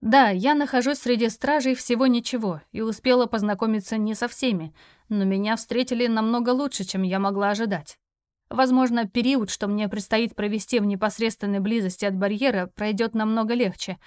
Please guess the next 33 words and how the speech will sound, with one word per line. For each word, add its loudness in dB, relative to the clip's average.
чем -4
изначально -2
предполагалось. -6
Но -6
в -14
то 0
же 0
время 0
не -2
стоит 0
забывать -2
о -4
том, -2
для -4
чего -4
я -2
вообще -2
здесь -8
оказалась. -6
"Над 4
чем 2
работаешь?" — 2
интересуюсь 0
с -6
неподдельным 0
любопытством. -4
Стражи 2
быстро 0
переглядываются, 0
и -8
я 2
невольно 2
напрягаюсь. -2